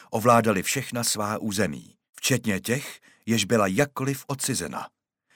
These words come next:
Přemysl a jeho nástupci měli též povoleno uvádět v úřad své biskupy. Fridrich stanovil, aby se čeští králové účastnili pouze sněmů svolaných do Bamberku, Norimberku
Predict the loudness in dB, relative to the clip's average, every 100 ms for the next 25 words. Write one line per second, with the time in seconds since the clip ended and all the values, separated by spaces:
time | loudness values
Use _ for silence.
0 | _ _ _ -4 2 2 2 2 0 0
1 | -2 -2 0 0 -2 -6 -6 -4 -2 -2
2 | 0 -2 -2 0 0 0 -2 -4 -10 -4
3 | 2 2 2 -2 -8 -6 -4 -2 -4 -4
4 | -2 0 0 -2 -4 -4 -8 -12 _ _
5 | _ _ _ _ _ _ -2 0 2 2
6 | 2 4 4 4 2 0 -2 -4 -4 -4
7 | -4 -6 -4 -2 -2 -2 -4 -6 -6 -4
8 | -2 -2 -2 -2 -2 -2 -2 -2 0 0
9 | 0 2 2 2 -2 -4 2 4 4 0
10 | -2 -4 -4 -8 -20 0 2 2 2 0
11 | 0 0 -2